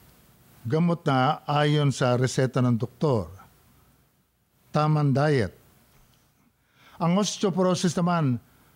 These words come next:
ay panghihina at pagnipis ng buto na maaaring maging sanhi ng fracture dahil sa stress.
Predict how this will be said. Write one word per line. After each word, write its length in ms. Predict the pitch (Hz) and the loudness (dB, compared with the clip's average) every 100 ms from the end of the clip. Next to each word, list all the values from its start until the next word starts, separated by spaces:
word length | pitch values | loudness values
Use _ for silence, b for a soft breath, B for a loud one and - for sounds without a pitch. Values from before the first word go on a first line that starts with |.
| b - | b -8
ay 400 | 151 151 151 143 | -2 0 0 0
panghihina 800 | 123 147 143 139 151 180 175 165 | 0 0 0 0 0 0 0 -2
at 80 | - | -2
pagnipis 480 | 139 131 143 156 - | -2 0 -2 -2 -2
ng 80 | 139 | -2
buto 400 | 135 - 117 92 - B B B B - | 0 0 -2 -2 -8 B B B B -6
na 320 | 156 160 160 | -4 -2 -2
maaaring 800 | 165 165 170 180 175 170 160 131 B | -2 0 0 0 -2 0 -2 -4 B
maging 340 | 147 151 160 139 | -4 -2 -2 -2
sanhi 320 | 147 135 147 | -2 0 0
ng 160 | 139 120 | 0 -2
fracture 720 | - 160 151 - 120 104 95 B B | -4 -4 -4 -4 -2 -2 -4 B B
dahil 400 | B 131 135 135 | B 0 2 2
sa 160 | 117 123 | 0 -2
stress. 800 | - - 147 107 - - - | -2 0 0 0 -4 -16 -18